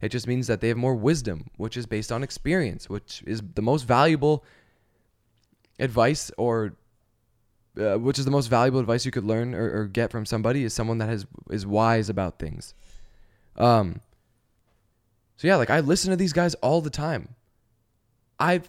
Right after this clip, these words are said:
I feel great when I listen to people,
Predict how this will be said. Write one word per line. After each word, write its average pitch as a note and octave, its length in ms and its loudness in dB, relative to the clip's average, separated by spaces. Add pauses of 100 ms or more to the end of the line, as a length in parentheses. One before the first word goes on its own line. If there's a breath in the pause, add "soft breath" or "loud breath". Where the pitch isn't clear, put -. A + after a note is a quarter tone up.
(180)
I E3 280 0 (380)
feel D#3 400 0
great C3 440 2
when B2 120 0
I A#2+ 80 2
listen C3 360 0
to B2+ 80 -4
people, B2+ 480 -2